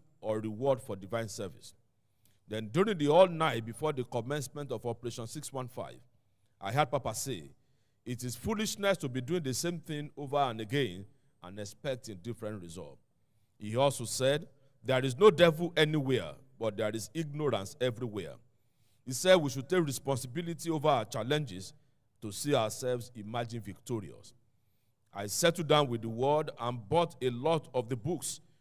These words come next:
written by Papa and started devouring them.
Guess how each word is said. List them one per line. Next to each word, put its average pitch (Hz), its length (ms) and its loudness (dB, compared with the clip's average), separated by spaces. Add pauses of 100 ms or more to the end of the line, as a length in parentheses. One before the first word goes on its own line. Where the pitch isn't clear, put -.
(120)
written 160 320 2
by 127 140 2
Papa - 440 -4 (560)
and 107 160 -10
started 139 420 -4
devouring 117 460 -2
them. 90 220 -8